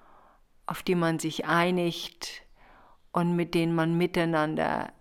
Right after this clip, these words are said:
die Welt gestaltet, sehr nützlich. Ich bin auch sowieso eher für ein gemeinschaftliches Erschaffen. <laughs>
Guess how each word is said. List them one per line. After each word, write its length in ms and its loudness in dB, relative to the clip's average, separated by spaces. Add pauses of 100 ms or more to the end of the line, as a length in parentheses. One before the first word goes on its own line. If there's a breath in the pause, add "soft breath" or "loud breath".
die 260 0
Welt 240 4
gestaltet, 720 2
sehr 160 2
nützlich. 680 -4 (1700)
Ich 180 -10
bin 160 -2
auch 180 -2
sowieso 400 0
eher 380 2
für 480 0 (540 loud breath)
ein 160 0
gemeinschaftliches 920 -2
Erschaffen. 840 -4 (1600 loud breath)
<laughs> 60 -14